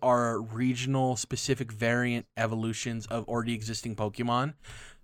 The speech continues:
Um, so, like, one of the bosses is a new evolution to Scyther. You should know Scyther from the original one fifty-one, which is one of the dopest designs in Pokemon history. Uh, another one of them is the, a new, uh, regional variant of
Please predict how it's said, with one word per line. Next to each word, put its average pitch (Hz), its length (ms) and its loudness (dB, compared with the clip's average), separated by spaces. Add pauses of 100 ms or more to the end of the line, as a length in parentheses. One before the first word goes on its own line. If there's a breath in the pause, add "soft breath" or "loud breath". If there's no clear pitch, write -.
(140 loud breath)
Um, 117 280 4
so, 127 180 2
like, 113 260 4
one 131 200 4
of 120 40 4
the 120 60 0
bosses 113 540 6
is 110 120 -2
a 117 60 2
new 113 220 2
evolution 107 420 0
to 104 80 -4
Scyther. 117 580 2 (120)
You 113 120 -6
should 113 160 -6
know 110 60 -2
Scyther 107 340 -2
from 117 140 -6
the 110 80 -2
original 107 320 -2
one 107 140 -2
fifty-one, 107 680 -2 (340 loud breath)
which - 100 -14
is 120 80 -2
one 117 80 0
of 110 80 0
the 107 40 0
dopest 107 440 0
designs 107 340 -2
in 101 80 -6
Pokemon 107 400 -4
history. 110 640 -4 (500 loud breath)
Uh, 120 200 6
another 135 300 6
one 131 200 6
of 127 80 2
them 123 220 2
is 117 240 -2
the, 113 340 2
a 117 100 0
new, 117 480 2 (220)
uh, 113 420 2
regional 120 380 0
variant 113 420 0
of 104 100 -2